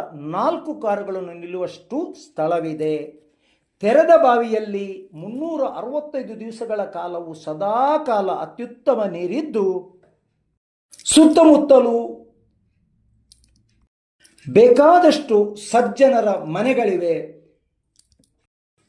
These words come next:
ನೂತನ ನೂತನ ಕಾಂಕ್ರೀಟ್ ಗೃಹಗಳು ಇವೆ.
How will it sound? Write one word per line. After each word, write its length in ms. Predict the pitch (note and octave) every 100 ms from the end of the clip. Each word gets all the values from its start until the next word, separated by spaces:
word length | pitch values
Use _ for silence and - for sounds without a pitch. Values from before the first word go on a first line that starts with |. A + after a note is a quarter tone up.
| _
ನೂತನ 500 | D#3+ G#3+ D#4 D4+ C#4+
ನೂತನ 520 | B3 G#3+ G#3+ G#3+ G3 F3+ D#3+ D#3 - _ _ _ _ _ -
ಕಾಂಕ್ರೀಟ್ 600 | G3+ A3+ A3 C#4 D#4+ D#4 G3 - - _ _ _ _ _ _ _
ಗೃಹಗಳು 640 | B2+ E3 B3 C#4+ D4+ B3 G#3
ಇವೆ. 540 | F3+ E3+ D#3+ D3 D3